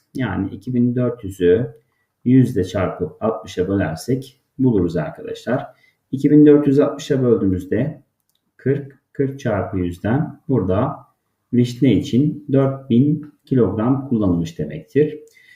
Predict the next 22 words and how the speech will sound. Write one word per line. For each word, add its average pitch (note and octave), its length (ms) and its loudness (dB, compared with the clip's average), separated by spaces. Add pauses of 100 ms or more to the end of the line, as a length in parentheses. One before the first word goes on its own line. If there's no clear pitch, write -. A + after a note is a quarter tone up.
(160)
Yüzde D3+ 340 6
yetmiş D#3+ 360 2
oranda D3+ 420 4
posa D#3 240 -2
çıkmışsa D#3+ 540 -2
yüzde C#3 320 2
otuz C#3+ 320 0
kalmıştır. F#2+ 880 -6 (120)
Bu C3+ 120 -2
da C3 260 0
yüzde A#2+ 240 2
otuzu C3+ 340 2
iki B2+ 340 -2
bin B2+ 100 8
yüz A#2+ 160 4
olan A#2 220 2
sayıyı G#2+ 320 0
bulacağız. E2 520 -6
Yani F2 340 -4
iki - 220 -10
bin F2+ 140 -2
yüzü G2+ 440 0